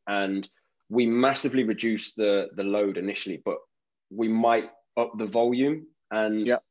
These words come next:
Speaker 1: we might up the volume because it's such low load that we want to avoid putting large amounts of force through the area, but actually you can tolerate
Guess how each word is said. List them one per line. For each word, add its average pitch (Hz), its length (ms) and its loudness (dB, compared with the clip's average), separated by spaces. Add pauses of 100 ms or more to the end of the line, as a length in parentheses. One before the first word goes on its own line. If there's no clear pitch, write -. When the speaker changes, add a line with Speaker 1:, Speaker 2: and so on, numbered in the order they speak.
(120)
Speaker 1:
we 107 80 -2
might 120 380 2
up 120 140 0
the 104 80 -4
volume 104 340 0
because 98 220 -12
it's - 360 -10
such - 280 -2
low 120 180 2
load 101 540 0
that 101 200 -2 (340)
we 107 80 0
want 117 380 0
to 107 400 2 (420)
avoid 110 380 2
putting 104 420 -4 (460)
large 113 440 4 (200)
amounts 98 340 -10
of - 80 -20
force 123 360 -4
through 107 220 -4
the 104 120 -2
area, 104 220 -2
but 110 140 -6
actually 117 380 -6
you 110 120 -10
can 110 120 -8
tolerate 107 420 -2